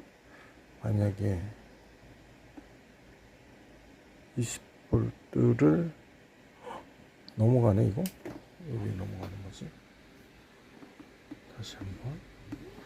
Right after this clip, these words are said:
음, 꺼놓은 상태에서,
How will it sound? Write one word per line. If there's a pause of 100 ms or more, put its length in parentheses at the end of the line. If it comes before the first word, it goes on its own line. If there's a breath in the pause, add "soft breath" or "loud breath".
(2250)
음, (3000)
꺼놓은
상태에서,